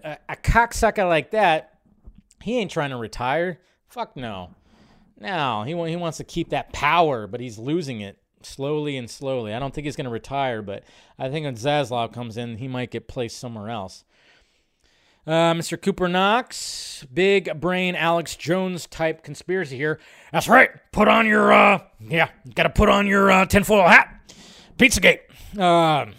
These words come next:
what if good old Grace was told to leak out those Flash scoops so some of the Discovery bigwigs can get a better understanding of how to handle the W B D C business? Uh, you know what?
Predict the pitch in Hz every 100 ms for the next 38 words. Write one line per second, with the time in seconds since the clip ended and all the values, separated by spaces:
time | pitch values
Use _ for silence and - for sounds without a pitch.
0 | - 160 254 240 - - 120 196 190 185
1 | 170 110 147 160 170 220 - - - _
2 | _ _ _ _ _ _ _ _ _ 151
3 | - 135 185 185 190 180 185 180 147 175
4 | 185 175 175 170 151 151 - 160 170 190
5 | - 135 131 123 - 139 - - 185 180
6 | 170 156 135 139 135 - 156 147 135 104
7 | 185 143 135 127 - - 123 117 147 143
8 | - 123 98 151 156 143 135 - 151 147
9 | 139 117 - 135 151 135 131 123 127 147
10 | 120 110 110 - _ 143 139 143 139 127
11 | 131 123 110 127 - 123 107 160 170 131
12 | 95 92 - _ _ _ _ 175 226 240
13 | 240 196 214 226 254 302 311